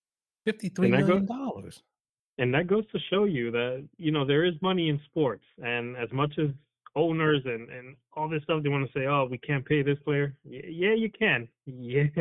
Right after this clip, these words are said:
Speaker 1: there's money out there to
Speaker 2: Yeah.
Speaker 1: be paid.
Speaker 2: No doubt about it. And, and look, I'm not hating on any of these guys.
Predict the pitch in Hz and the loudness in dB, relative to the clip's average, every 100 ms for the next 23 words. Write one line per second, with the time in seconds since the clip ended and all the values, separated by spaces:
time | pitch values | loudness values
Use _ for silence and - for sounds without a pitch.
0 | 160 147 147 160 170 180 147 120 - - | 0 0 0 -2 -2 -2 0 0 0 0
1 | 117 117 117 - 135 107 95 _ _ _ | 0 -2 -6 -6 -4 -4 -6 _ _ _
2 | _ _ _ _ 90 90 113 143 127 104 | _ _ _ _ -6 -2 0 0 0 -2
3 | 120 95 76 92 98 87 - - _ - | 0 -2 -2 -2 0 -2 -6 -16 _ -20
4 | - _ - 101 104 101 98 - 120 131 | -20 _ -4 0 2 4 2 -2 -2 0
5 | 123 123 92 110 185 123 - 135 117 95 | 0 0 2 0 2 0 0 -2 -2 -4
6 | 85 101 160 139 87 78 - 78 - - | -2 0 0 0 -2 -6 -10 -10 -12 -18